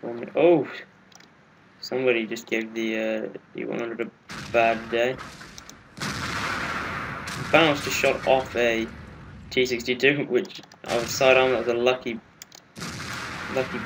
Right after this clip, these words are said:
bounce. Four, three, two, one. Track him.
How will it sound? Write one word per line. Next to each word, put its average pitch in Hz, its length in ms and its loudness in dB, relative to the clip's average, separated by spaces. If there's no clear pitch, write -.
bounce. - 760 -2
Four, 64 220 -8
three, - 180 -8
two, - 420 -10
one. 147 480 -4
Track 180 200 4
him. 170 140 6